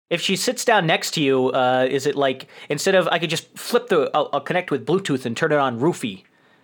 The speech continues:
Is that gonna work? Like, what is this? Is it gonna make you sick?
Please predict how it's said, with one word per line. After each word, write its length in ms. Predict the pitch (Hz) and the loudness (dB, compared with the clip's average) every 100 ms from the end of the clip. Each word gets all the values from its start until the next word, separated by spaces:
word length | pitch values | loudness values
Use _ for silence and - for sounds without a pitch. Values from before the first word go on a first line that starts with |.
| _ | _
Is 140 | 131 | -2
that 120 | 143 156 | 0 0
gonna 140 | 185 | 2
work? 420 | 196 247 - - _ _ _ _ _ _ - | 2 0 -2 -14 _ _ _ _ _ _ -4
Like, 140 | 202 | 0
what 140 | 285 | 2
is 180 | 381 285 | 2 2
this? 240 | 139 113 196 | 0 0 -2
Is 100 | 190 | 0
it 40 | |
gonna 140 | 240 | 0
make 180 | 220 226 | 0 0
you 80 | 202 | -2
sick? 540 | - - 269 - - | 0 0 -2 -4 -18